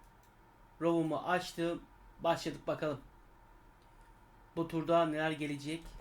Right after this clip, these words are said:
Ne kadar ne kasacağız? Heyecanlıyız bakalım.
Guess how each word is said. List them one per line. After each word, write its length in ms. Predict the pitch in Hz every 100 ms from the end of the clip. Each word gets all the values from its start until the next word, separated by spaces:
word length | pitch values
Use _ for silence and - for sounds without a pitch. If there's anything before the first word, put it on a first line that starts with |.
| 135
Ne 120 | 135
kadar 320 | 139 139 135
ne 80 | 135
kasacağız? 680 | 135 135 131 143 151 - - - - - - - - - - - - - - - -
Heyecanlıyız 560 | 151 147 160 165 170 156
bakalım. 400 | 160 185 185